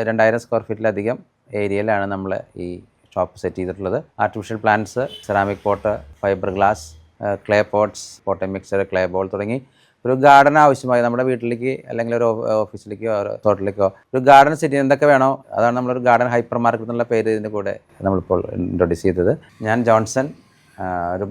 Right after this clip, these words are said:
ബോട്ടണി അധ്യാപകനായിരുന്നു. ഹയർ സെക്കൻഡറി തലത്തിൽ ഏകദേശം ഒരു മുപ്പത്തിരണ്ട് വർഷം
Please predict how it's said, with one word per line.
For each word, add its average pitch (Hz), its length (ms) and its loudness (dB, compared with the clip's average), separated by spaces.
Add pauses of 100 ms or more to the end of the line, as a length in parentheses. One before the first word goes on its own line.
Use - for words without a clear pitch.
ബോട്ടണി 104 380 2
അധ്യാപകനായിരുന്നു. 104 680 0 (220)
ഹയർ 101 220 -4
സെക്കൻഡറി 98 260 -6
തലത്തിൽ 101 260 -4
ഏകദേശം 101 240 -4
ഒരു 101 80 -6 (220)
മുപ്പത്തിരണ്ട് 98 420 -6
വർഷം 107 240 -8